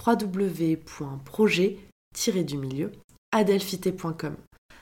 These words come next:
ainsi que la page LinkedIn et Instagram de Projet Adelphité. Tous vos likes, partages, commentaires sur toutes les plateformes d'écoute, ainsi que vos cinq étoiles sur Apple Podcasts,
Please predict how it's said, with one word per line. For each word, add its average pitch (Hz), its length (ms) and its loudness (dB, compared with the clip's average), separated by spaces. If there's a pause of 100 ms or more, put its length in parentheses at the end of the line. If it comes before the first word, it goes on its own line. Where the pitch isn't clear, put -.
(120)
ainsi 196 540 0
que - 80 -2
la 170 140 2
page 156 300 -4
LinkedIn 190 500 0 (180)
et - 220 -10
Instagram 175 520 -2
de 165 80 -2
Projet 170 380 -4
Adelphité. 160 540 -4 (1000)
Tous 196 120 -6
vos 190 200 6
likes, 214 520 0 (160)
partages, 208 720 -2 (100)
commentaires 202 680 -2 (300)
sur 180 220 -6
toutes - 220 0
les 247 80 4
plateformes 190 460 -2
d'écoute, 175 500 -6 (380)
ainsi 240 480 2 (200)
que 196 100 -4
vos 170 180 -2
cinq 170 240 -6
étoiles 175 300 -2
sur 151 200 -6
Apple 175 280 0
Podcasts, 170 580 -6